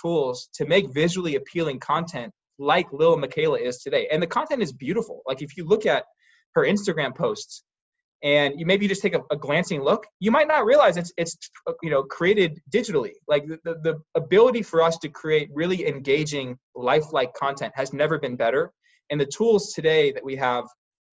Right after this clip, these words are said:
we've kind of crossed that uncanny valley almost, where it feels natural. It feels like it, you know, it's, it's someone you might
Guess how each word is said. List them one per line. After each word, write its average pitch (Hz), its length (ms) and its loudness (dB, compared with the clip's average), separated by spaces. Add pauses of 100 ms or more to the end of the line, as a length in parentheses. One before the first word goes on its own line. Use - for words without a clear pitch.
(220)
we've 151 120 -8
kind 180 180 -2
of 160 60 -4
crossed 151 320 2
that 131 160 -2
uncanny 143 460 -4
valley 123 340 2
almost, 107 420 -6
where 127 300 2 (380)
it 131 120 -6
feels 170 540 2
natural. 131 500 0
It 127 160 -10
feels 151 340 -2
like 127 260 0 (200)
it, 120 160 -10
you 123 60 -14
know, 113 100 -4
it's, 127 380 -4
it's 127 140 -12
someone 135 200 -8
you 131 100 -8
might 123 180 -4